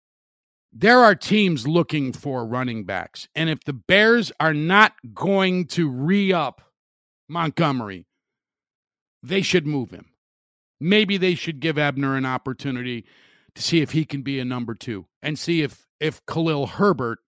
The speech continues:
still on a first-year deal, and Ebner can be the tandem moving forward and not commit a lot of money to Montgomery. Now, Montgomery's numbers should be better in his four years than they are.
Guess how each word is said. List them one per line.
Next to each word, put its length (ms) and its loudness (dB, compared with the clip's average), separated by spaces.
still 260 -4
on 120 -2
a 40 -6
first-year 380 -12
deal, 260 -12
and 300 -4
Ebner 560 0
can 300 2
be 200 2
the 120 0
tandem 680 -2
moving 540 2
forward 580 -4
and 260 2
not 340 4
commit 640 -4
a 80 2
lot 280 4
of 60 -6
money 460 -4
to 120 -6
Montgomery. 440 -2
Now, 160 0
Montgomery's 720 2
numbers 880 4
should 520 -4
be 180 0
better 460 6
in 120 4
his 320 2
four 320 4
years 460 0
than 220 -2
they 180 -2
are. 360 0